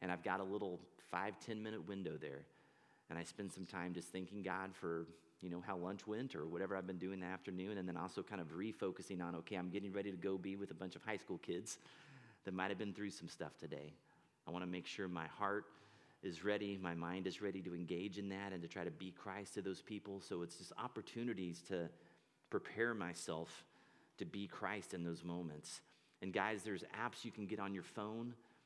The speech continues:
Um, I looked up a couple this week. One was called, um, My Daily Office or Prayminder, <laughs> um,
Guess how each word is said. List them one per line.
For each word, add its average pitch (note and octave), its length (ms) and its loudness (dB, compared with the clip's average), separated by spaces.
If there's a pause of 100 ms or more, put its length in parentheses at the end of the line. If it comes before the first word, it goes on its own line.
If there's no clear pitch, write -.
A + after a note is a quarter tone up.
(320)
Um, F2 480 2
I G2+ 80 0
looked G2+ 200 2
up A2 140 0
a F2+ 40 -4
couple A2+ 280 -2
this G2 220 0
week. G2+ 280 0
One G#2 220 2
was G2 140 0
called, F#2+ 440 2
um, F2+ 220 2
My F#2+ 220 4
Daily G2+ 360 4
Office F#2+ 480 0
or D#2 80 0
Prayminder, A2+ 960 2 (440)
<laughs> - 460 -18
um, F#2 400 4